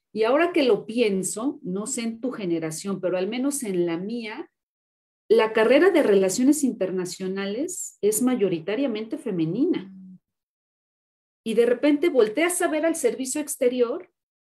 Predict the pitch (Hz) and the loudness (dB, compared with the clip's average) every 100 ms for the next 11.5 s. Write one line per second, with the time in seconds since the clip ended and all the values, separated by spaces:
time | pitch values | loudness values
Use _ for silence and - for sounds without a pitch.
0 | _ _ _ _ _ _ 202 196 240 262 | _ _ _ _ _ _ -12 -2 0 2
1 | 285 285 233 - 240 240 - - 233 233 | 0 -2 -4 -2 0 2 0 -2 -2 0
2 | 247 240 240 220 202 - 208 202 202 208 | -2 -2 -6 -6 -8 0 2 2 0 0
3 | 214 240 - 202 196 190 202 226 247 233 | -2 -4 -8 -8 -4 -4 -4 -8 -8 -6
4 | 220 180 - 226 233 226 196 185 180 185 | -6 -6 -6 -6 -4 -2 -2 -2 -2 -4
5 | 175 160 _ _ _ _ _ _ 190 202 | -4 -10 _ _ _ _ _ _ 2 2
6 | 208 220 226 226 247 262 - 240 254 254 | 2 0 2 2 2 0 -2 -6 -6 -2
7 | 185 185 226 233 226 233 233 233 - 226 | -2 -2 -4 -2 0 0 0 -4 -4 -8
8 | 220 233 233 233 233 202 190 185 190 - | -4 -4 0 0 0 -4 -2 -2 -4 -6
9 | 214 220 226 220 196 196 - _ 196 214 | -2 -2 -2 -2 -4 -6 -10 _ 2 2
10 | 226 226 220 226 - 185 190 185 202 214 | 0 -6 -6 -10 -6 -4 -2 0 2 2
11 | 214 180 180 208 214 | 0 -2 -6 -2 -2